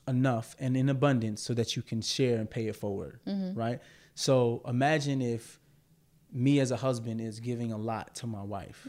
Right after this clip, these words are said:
Speaker 2: Mm-hmm.
Speaker 1: All of the abundance you have, you could give to me and give to the kids. And if we're constantly pouring into each other, we can
Speaker 2: Mm.
Speaker 1: always have abundance to pour into the kids.
Speaker 2: Cup
Speaker 1: But
Speaker 2: runneth
Speaker 1: if,
Speaker 2: over.
Speaker 1: exactly, if we're
Speaker 2: <laughs>
Speaker 1: taking all of this
Speaker 2: Yeah.
Speaker 1: and we're constantly pouring into the kids,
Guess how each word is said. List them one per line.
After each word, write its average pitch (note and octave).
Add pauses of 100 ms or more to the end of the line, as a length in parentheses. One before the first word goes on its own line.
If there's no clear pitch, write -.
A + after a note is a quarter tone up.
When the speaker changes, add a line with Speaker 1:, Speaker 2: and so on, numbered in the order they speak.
Speaker 2:
Mm-hmm. F#3
Speaker 1:
All C#3
of C#3
the C#3
abundance B2+
you A#2+
have, G#2+ (640)
you B2+
could A#2+
give A#2+
to A#2+
me A#2
and G#2
give G#2+
to G#2+
the G#2
kids. G2+
And A#2+
if A2+
we're B2
constantly C3+
pouring C#3+
into B2+
each A2+
other, A#2
we F#3
can C#3+
Speaker 2:
Mm. C3
Speaker 1:
always C3
have B2
abundance A#2+
to B2
pour A2+
into A2+
the G#2
kids. G#2 (100)
Speaker 2:
Cup -
Speaker 1:
But G3+
Speaker 2:
runneth E3
Speaker 1:
if, -
Speaker 2:
over. D#3+
Speaker 1:
exactly, D#3+
if F#3+
we're D#3+
Speaker 2:
<laughs> F3
Speaker 1:
taking E3+
all C#3
of B2+
this B2+
Speaker 2:
Yeah. -
Speaker 1:
and A#2+
we're A#2+
constantly B2+
pouring C3+
into A#2+
the A2
kids, C3+